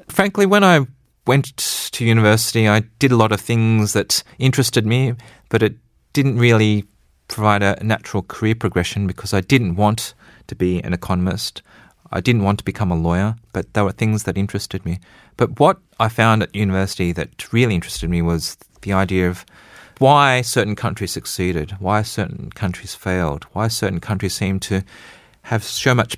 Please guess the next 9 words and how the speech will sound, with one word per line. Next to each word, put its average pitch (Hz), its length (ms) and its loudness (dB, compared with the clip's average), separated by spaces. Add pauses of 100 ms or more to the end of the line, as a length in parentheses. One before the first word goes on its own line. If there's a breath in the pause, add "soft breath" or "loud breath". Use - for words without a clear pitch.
promise, 113 540 -2
but - 220 -6
then 110 160 2
also 98 440 -2
in 101 220 -6
the 95 140 0
end 95 440 -2
really 95 280 -4
decline. 90 720 -4